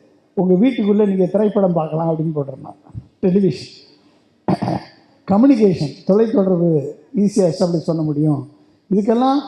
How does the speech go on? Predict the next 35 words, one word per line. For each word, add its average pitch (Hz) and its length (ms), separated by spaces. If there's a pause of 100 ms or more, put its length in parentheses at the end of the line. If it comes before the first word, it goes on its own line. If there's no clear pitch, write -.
(100)
விதை 220 260
போட்டது 196 420
அப்துல் 180 220
கலாம் 165 280
அப்படின்னு 151 320
போட்டிருந்தது. 135 320
எனக்கெல்லாம் 190 380
அன்னைக்கு 180 260
தான் 202 120
ஒரு 180 140
கனவு 180 360
வந்துச்சு, 156 320 (520)
நம்மளும் 220 340
அப்துல் 196 220
கலாம் 190 160
மாதிரி 196 220
ஒரு 170 140
சயின்டிஸ்ட் 185 360
ஆகணும்னு 151 380
நினைச்சேன். 135 320 (340)
நான் 165 200
Ministry 180 280
of 202 120
Defense-ல 180 540
சயின்டிஸ்டாக 180 500
ஜாயின் 175 280
பண்ணும் 165 180
பொழுது 160 500 (360)
எனக்கு 170 280
தெரியாது, 185 360
எனக்கு 156 360
சீஃபே 214 260
அவர் 160 240
தான் 156 220
அப்படின்னு. 127 220